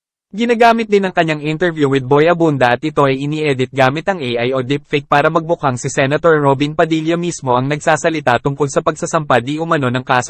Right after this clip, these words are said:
sa kanya ng Bank of the Philippines dahil sa nalaman niyang online platform for crypto investments. Mula sa original na video interview ay ini-edit ito at pinalitan ang kanilang mga sinasabi. Nakakabahala ang ganitong sistema ng panloloko online.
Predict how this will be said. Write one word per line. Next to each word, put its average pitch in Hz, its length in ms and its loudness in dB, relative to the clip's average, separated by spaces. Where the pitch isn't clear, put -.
sa 165 80 -4
kanya 156 320 -2
ng 123 80 -4
Bank 123 320 -2
of - 80 -20
the 180 80 -4
Philippines 139 480 -2
dahil 135 320 0
sa 170 80 -2
nalaman 131 400 0
niyang 123 160 -6
online 139 400 -2
platform 123 400 -2
for 151 160 -2
crypto 139 400 -2
investments. 110 960 -4
Mula 240 240 4
sa 233 160 0
original 180 480 2
na 165 160 -2
video 156 320 2
interview 160 480 0
ay 135 160 -2
ini-edit 156 640 -2
ito 135 160 4
at 127 80 -4
pinalitan 143 480 0
ang 139 80 -4
kanilang 139 400 0
mga 156 160 0
sinasabi. 123 800 -2
Nakakabahala 214 880 4
ang 156 80 -4
ganitong 156 320 2
sistema 143 480 0
ng 135 160 -2
panloloko 156 560 2
online. 113 640 0